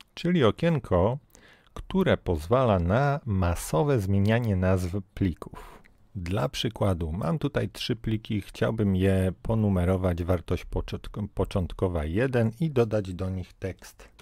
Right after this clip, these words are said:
test. I tutaj już widzimy, że każdy z tych plików będzie się nazywał, będzie miał przedrostek test, przy czym, czy mogę, że mogę to przesunąć?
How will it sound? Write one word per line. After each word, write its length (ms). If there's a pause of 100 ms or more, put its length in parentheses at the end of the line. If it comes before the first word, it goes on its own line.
(120)
test. 600 (1160)
I 140
tutaj 320
już 160
widzimy, 720
że 500
każdy 380
z 100
tych 240
plików 640
będzie 360
się 140
nazywał, 760 (240)
będzie 160
miał 160
przedrostek 1000 (320)
test, 360
przy 200
czym, 320 (260)
czy 120
mogę, 360
że 100
mogę 340
to 120
przesunąć? 840